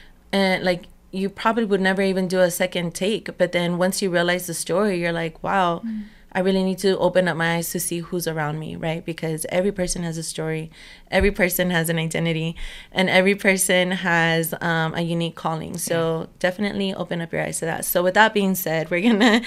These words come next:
Speaker 2: Yeah, let's go
Speaker 1: actually
Speaker 2: into
Speaker 1: go
Speaker 2: it.
Speaker 1: into the,
Speaker 2: <laughs>
Speaker 1: in-,
Speaker 3: Yeah.
Speaker 1: into the interview, okay? So since we don't have Ramsey and we're just, like, just here,
Speaker 2: Yeah,
Speaker 1: <laughs>
Speaker 2: just
Speaker 1: three
Speaker 2: here.
Speaker 1: hours later. Um, okay, so one, there's,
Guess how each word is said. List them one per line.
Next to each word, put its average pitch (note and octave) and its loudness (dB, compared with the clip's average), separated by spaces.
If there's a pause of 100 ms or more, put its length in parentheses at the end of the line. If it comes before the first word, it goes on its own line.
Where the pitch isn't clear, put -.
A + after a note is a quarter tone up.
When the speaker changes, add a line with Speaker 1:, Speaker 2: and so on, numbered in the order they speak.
Speaker 2:
Yeah, A3+ 6
let's B3 6
go G#3+ 8 (120)
Speaker 1:
actually B3+ 6
Speaker 2:
into A#3+ 4
Speaker 1:
go A#3 10
Speaker 2:
it. D4 4
Speaker 1:
into A#3+ 10
the, G#3 10 (180)
Speaker 2:
<laughs> - 4
Speaker 1:
in-, A3 8
Speaker 3:
Yeah. G#3 2
Speaker 1:
into A#3 4
the G#3+ 4
interview, F#3 4 (100)
okay? G3 4 (1040)
So E3+ 4
since G3+ 4
we G#3+ 8
don't B3 8
have G#3 8
Ramsey F3+ 8
and G#3 8
we're G3 10
just, G3 4
like, G#3 4
just G3+ 2
here, D4 6 (140)
Speaker 2:
Yeah, C#4 6
Speaker 1:
<laughs> - -16
Speaker 2:
just D4 4
Speaker 1:
three D#4+ 6
Speaker 2:
here. - 0
Speaker 1:
hours F#3+ 6
later. E3 0 (540)
Um, A3 8 (100)
okay, A#3 8
so A3 10
one, A#3 8 (220)
there's, B3 8